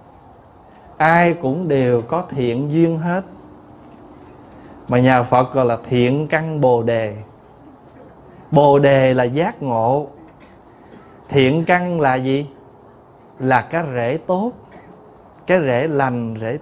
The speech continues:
thiện. Nhưng mà ngược lại có những người, ví dụ từ nhỏ tới lớn nó không biểu lộ những đức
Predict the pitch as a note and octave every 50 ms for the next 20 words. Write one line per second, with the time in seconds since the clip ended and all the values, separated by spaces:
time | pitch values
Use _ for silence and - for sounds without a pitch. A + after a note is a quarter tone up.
0 | - - B2+ A2 G#2+ A2+ A#2+ A#2 - - - _ - - - - - - - -
1 | - - - - - - - - - - - - - - F3+ A3 G#3+ G3+ F3 E3
2 | D#3+ E3+ F3 F3 F3 E3+ D#3 D3 D#3+ F3 E3+ A3+ A#3 B3 G#3 F3+ F#3+ G#3 G3 E3
3 | E3 D#3 D3+ C#3+ D#3 A3+ B3+ A3+ E3+ D3 C#3 C#3+ E3 E3+ - - - - - -
4 | _ _ _ - - - - - - C3+ C3+ C3 B2 B2+ A#2 A2+ B2 E3 E3+ G3+
5 | F#3+ F#3+ G3 G3+ G#3+ A3+ A3+ G#3+ F3+ D#3 F#3 F#3+ D3+ C#3 C#3+ E3+ F3+ D3+ A#2+ G2+
6 | A#2+ C#3 C3+ C3+ C3 D#3+ F3